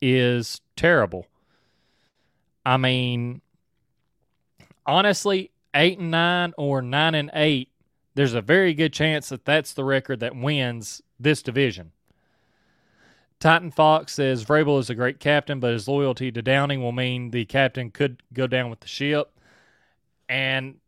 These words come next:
again, great point, Fox. Like, that's,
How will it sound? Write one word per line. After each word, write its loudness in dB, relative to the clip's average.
again, -2
great 2
point, -2
Fox. -2
Like, -2
that's, 0